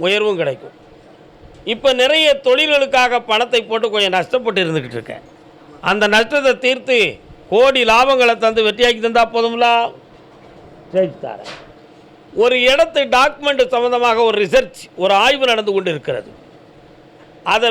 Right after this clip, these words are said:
வெற்றியாக்கி உனக்கு சாதாரணமாக முடிச்சு தந்துடுறேன். உன் மகனுடைய உள்ளத்தை போய் பார்த்தேன். அவன் தன் இஷ்டத்துக்கு தொழில் ஆரம்பிக்கணும், பிசினஸ் வைக்கணும்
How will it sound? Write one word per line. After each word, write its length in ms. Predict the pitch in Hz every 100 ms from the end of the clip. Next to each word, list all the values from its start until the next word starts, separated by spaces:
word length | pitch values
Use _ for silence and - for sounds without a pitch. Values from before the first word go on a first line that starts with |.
| 220
வெற்றியாக்கி 460 | 240 277 269 254 254 226
உனக்கு 240 | 233 220 151
சாதாரணமாக 680 | 208 233 254 247 247 240 226 220
முடிச்சு 260 | 196 170 170
தந்துடுறேன். 420 | 135 117 110 - - - - - - - - - - 196
உன் 180 | 220 226
மகனுடைய 460 | 254 311 320 294 277 254
உள்ளத்தை 300 | 262 294 277 240
போய் 160 | 247 233 214
பார்த்தேன். 340 | 202 175 143 - - - - - - - - - - - -
அவன் 260 | 220 233 214
தன் 180 | 240 285 302
இஷ்டத்துக்கு 440 | 277 285 277 269 269 247
தொழில் 300 | 247 269 254
ஆரம்பிக்கணும், 600 | 240 240 233 226 240 240
பிசினஸ் 420 | 226 190 247 240
வைக்கணும் 400 | 220 - 214 220